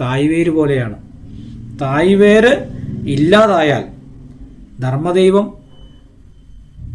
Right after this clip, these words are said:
അറിയാതായാൽ, ധർമ്മദൈവത്തിന് വേണ്ട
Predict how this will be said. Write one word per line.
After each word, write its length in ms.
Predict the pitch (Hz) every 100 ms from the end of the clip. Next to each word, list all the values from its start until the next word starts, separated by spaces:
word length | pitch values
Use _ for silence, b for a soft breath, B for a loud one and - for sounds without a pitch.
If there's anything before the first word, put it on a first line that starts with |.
| - - - 147
അറിയാതായാൽ, 680 | 160 202 214 214 160 131 107 - - 135
ധർമ്മദൈവത്തിന് 800 | 139 151 208 233 220 208 202 190 202 151 131
വേണ്ട 320 | 143 170 190